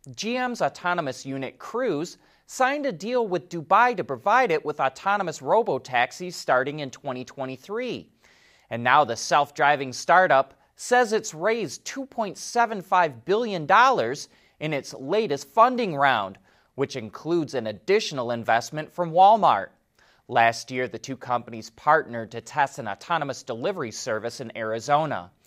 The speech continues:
Cruise is now valued at more than thirty billion dollars. Hyundai revealed the all-new Santa Cruz pickup, and let's start from the ground up. It rides on a modified version of the Santa Fe platform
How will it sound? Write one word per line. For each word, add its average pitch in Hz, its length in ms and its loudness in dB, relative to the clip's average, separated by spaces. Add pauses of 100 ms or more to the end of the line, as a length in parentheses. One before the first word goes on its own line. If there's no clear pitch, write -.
(280)
Cruise 214 460 0
is 117 120 -6
now 143 220 4
valued 127 680 4
at 139 180 2
more 139 500 2 (120)
than 104 180 -6
thirty 143 640 -2
billion 131 440 -4
dollars. 101 840 0 (880)
Hyundai 160 400 6
revealed 139 440 0
the 127 180 -6
all-new 143 380 4
Santa 151 400 -2
Cruz 196 360 -8
pickup, 143 680 0
and 180 180 0
let's 240 260 -2
start - 480 4
from 180 200 -4
the 170 80 -2
ground 160 420 2
up. 214 400 6 (420)
It 165 140 2
rides 214 340 6
on 175 160 6
a 139 60 2
modified 147 580 4
version 147 520 -2
of 135 140 -2
the 131 100 -4
Santa 185 420 -2
Fe 233 340 -2
platform 135 800 0